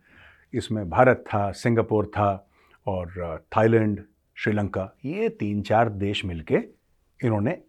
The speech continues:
करी एक्सरसाइज मिलन शुरू। आज की तारीख में उसमें पचास देश शामिल हैं और दुनिया की सबसे बड़ी एक्सरसाइजेज में, नेवल एक्सरसाइज में इसका नाम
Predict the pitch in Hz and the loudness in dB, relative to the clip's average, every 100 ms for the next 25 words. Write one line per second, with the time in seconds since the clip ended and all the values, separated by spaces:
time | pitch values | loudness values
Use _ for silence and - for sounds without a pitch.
0 | - 101 131 110 - 101 104 107 92 98 | -4 -2 -2 -4 -6 -4 -4 -4 -4 -6
1 | 92 147 151 131 - 208 135 107 113 131 | -4 -2 0 0 0 0 0 0 -2 -6
2 | - 175 - 98 - 110 104 87 101 - | -6 -8 -6 -6 -4 -4 -4 -6 -8 -8
3 | - - 92 87 85 131 185 - - - | -8 -8 -6 -8 -8 -6 -8 -12 -8 -2
4 | 135 110 120 147 160 160 117 - 127 110 | 0 2 2 2 -2 -2 -2 0 2 2
5 | 175 - 117 151 135 123 117 92 101 185 | 0 -2 -2 2 4 4 0 -2 -6 -8
6 | _ 110 127 226 214 127 - 113 98 98 | _ 0 4 8 8 6 0 -4 -4 -6
7 | 113 - 87 117 | -10 -8 -6 -6